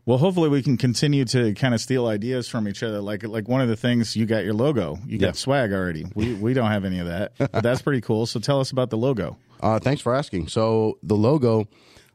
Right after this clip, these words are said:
Speaker 2: the, the purpose of it was to help incorporate every branch of the military.
Speaker 1: Yeah.
Speaker 2: So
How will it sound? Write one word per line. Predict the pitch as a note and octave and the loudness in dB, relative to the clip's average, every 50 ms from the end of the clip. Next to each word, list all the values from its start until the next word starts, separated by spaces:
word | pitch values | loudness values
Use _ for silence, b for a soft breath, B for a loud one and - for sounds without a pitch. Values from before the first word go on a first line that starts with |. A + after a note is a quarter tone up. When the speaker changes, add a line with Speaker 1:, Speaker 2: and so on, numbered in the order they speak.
| b - | b -4
Speaker 2:
the, | - F#2+ G#2+ G#2+ G#2 G2+ G2+ G2 F#2+ F#2+ - - | 0 2 2 4 4 4 2 2 2 2 0 -2
the | F#2 | -2
purpose | D#2 - D3 E3 D#3 C#3+ A#2+ G2+ | 0 0 0 2 2 0 0 2
of | A2 G#2+ G2 | 2 2 2
it | G2 G#2 - | 2 0 0
was | - G2 G2+ F#2 | 0 0 0 0
to | - G2 F#2 | 0 0 2
help | F#2 A2+ A2 G#2+ - - - E2+ b b b b b b b - | 2 2 2 0 -2 -6 -10 -18 b b b b b b b -4
incorporate | - G2 - - C#3 B2 - A2 A2 A2 G2+ - | -4 0 2 2 0 2 2 2 2 2 0 0
every | - F2 G#2 G#2+ G#2 A2 G2+ | 0 0 0 2 2 2 2
branch | E2 G2+ F#2+ F#2 F2 - | 2 2 2 2 0 0
of | E2 | 0
the | D#2+ | 0
military. | E2+ E2 D#2+ D2+ - C#2 B1+ - - - _ _ - | 2 2 0 0 0 -2 -2 -4 -6 -12 _ _ -14
Speaker 1:
Yeah. | - - | -6 -2
Speaker 2:
So | - A2+ G#2 G2+ G2+ G2 E2+ | 0 2 2 2 0 0 -4